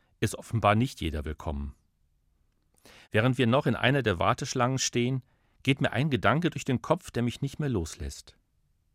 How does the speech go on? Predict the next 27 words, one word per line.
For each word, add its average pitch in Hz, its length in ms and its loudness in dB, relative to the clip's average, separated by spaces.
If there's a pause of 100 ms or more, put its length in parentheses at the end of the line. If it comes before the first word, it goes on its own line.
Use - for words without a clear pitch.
(360)
Wie - 160 -2
ist - 180 -6
es 151 220 -4
wohl 151 100 0
im 123 120 -4
Reich 107 280 0
Gottes? - 540 -8 (540)
Oder 127 200 4
wie 135 60 2
es 127 120 -2
in 131 60 2
der 120 80 4
Bibel 135 440 0
wörtlich 127 420 2
heißt, 123 260 2
im 110 100 2
Königreich 127 600 -2
der 101 100 -2
Himmel? 120 320 -2 (840)
Wer 110 120 2
ist - 120 -4
denn 90 120 2
da 151 240 -2
willkommen 76 560 -4 (480)
und 80 160 -4
wer 78 100 -4
nicht? - 400 -6